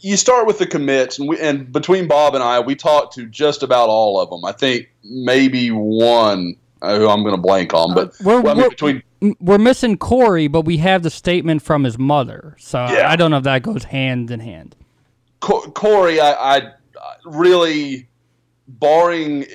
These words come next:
Speaker 1: you know, the only thing that could change things for him probably is Calvin Thibodeau. If that were to change, then maybe, but, you know, that's, we, we can't even speculate on that 'cause we just don't know. But everybody else, I mean, almost immediately it was, you know, "I'm solid, I'm good,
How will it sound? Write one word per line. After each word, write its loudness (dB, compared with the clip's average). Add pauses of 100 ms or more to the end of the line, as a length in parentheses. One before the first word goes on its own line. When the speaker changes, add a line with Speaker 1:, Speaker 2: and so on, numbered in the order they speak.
(120)
Speaker 1:
you -4
know, 0
the 0
only 4
thing -2
that -6
could -12
change -4
things -8
for -8
him -4
probably 2
is -10
Calvin 0
Thibodeau. -8
If -20
that 2
were 0
to 0
change, 0
then 2
maybe, 0
but, -2 (180)
you 0
know, 2
that's, 2
we, 0
we -4
can't 2
even 0
speculate 2
on 0
that 0
'cause -10
we -8
just -10
don't 0
know. -2 (460)
But 0 (840)
everybody 0
else, 0
I -2
mean, -6
almost 2
immediately -2
it -10
was, -18 (140)
you -6
know, 2
"I'm -2
solid, 2
I'm -8
good, 0